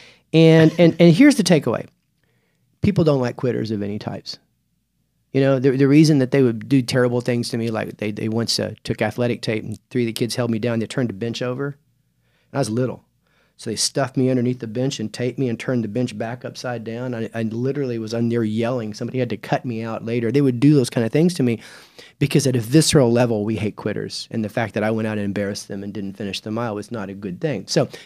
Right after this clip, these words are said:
district tournament, last race, obviously gonna be the last race of my track career. I'm running that day,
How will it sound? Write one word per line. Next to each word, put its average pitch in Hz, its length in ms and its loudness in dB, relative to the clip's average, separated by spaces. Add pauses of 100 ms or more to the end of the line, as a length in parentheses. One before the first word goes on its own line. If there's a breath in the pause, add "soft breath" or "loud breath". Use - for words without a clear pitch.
(100 loud breath)
district 226 320 2
tournament, 139 320 2
last 139 340 2
race, 120 220 -2
obviously 170 460 2
gonna 139 180 0
be 123 120 0
the 120 80 0
last 120 300 -2
race 117 200 -2
of 107 60 -2
my 104 120 -2
track 113 300 -2
career. 123 420 2 (1200 loud breath)
I'm 143 120 6
running 196 220 8
that 160 180 6
day, 139 280 4